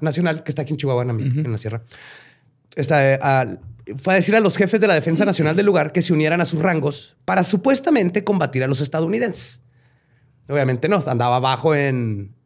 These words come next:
Speaker 1: en hombres y necesitaba más. Las defensas se negaron, porque aparte que lo conocían y todo lo que estaba haciendo,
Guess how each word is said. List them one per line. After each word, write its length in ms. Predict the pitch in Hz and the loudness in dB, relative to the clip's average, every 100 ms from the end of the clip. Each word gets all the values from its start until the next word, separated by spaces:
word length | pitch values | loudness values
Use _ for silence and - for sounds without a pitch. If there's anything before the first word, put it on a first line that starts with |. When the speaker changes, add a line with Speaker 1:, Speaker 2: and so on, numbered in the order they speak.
| _ | _
Speaker 1:
en 140 | - 123 | -8 -4
hombres 420 | 165 165 139 151 | -2 0 0 -2
y 60 | 143 | -2
necesitaba 480 | 120 101 - 90 | -2 -4 -6 -4
más. 300 | 131 160 127 - _ _ _ _ _ _ _ _ _ _ _ _ | -2 -4 -6 -14 _ _ _ _ _ _ _ _ _ _ _ _
Las 180 | 147 175 | -2 2
defensas 420 | 175 269 254 233 | 4 4 4 2
se 80 | 254 | 2
negaron, 460 | 262 196 175 262 - - | 2 2 0 -4 -10 -14
porque 180 | 113 | -10
aparte 300 | 110 107 147 | -8 -6 -8
que 80 | 135 | -6
lo 80 | 117 | -4
conocían 460 | 110 98 131 135 131 | -4 -6 -4 -2 -2
y 60 | |
todo 140 | 131 127 | -2 -4
lo 60 | |
que 40 | 127 | -4
estaba 160 | 139 | -6
haciendo, 400 | 143 175 139 135 | -2 -2 -2 -4